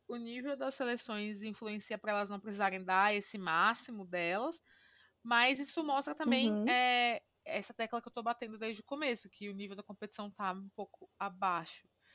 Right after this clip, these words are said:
Speaker 1: E talvez seja realmente porque a gente não conhecia o potencial dessas seleções. É,
Speaker 2: Uhum.
Speaker 1: o que me causa uma certa estranhe-, não, não me causa uma certa estranheza, mas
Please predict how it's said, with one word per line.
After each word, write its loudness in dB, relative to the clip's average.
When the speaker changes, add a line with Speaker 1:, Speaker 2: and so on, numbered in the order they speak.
Speaker 1:
E -6
talvez 2
seja -6
realmente -6
porque -12
a -6
gente -12
não -8
conhecia -6
o -14
potencial -6
dessas -8
seleções. -6
É, 12
Speaker 2:
Uhum. 2
Speaker 1:
o -4
que 0
me 0
causa 4
uma -4
certa -2
estranhe-, -6
não, -4
não -4
me -4
causa 2
uma -4
certa -4
estranheza, -4
mas -4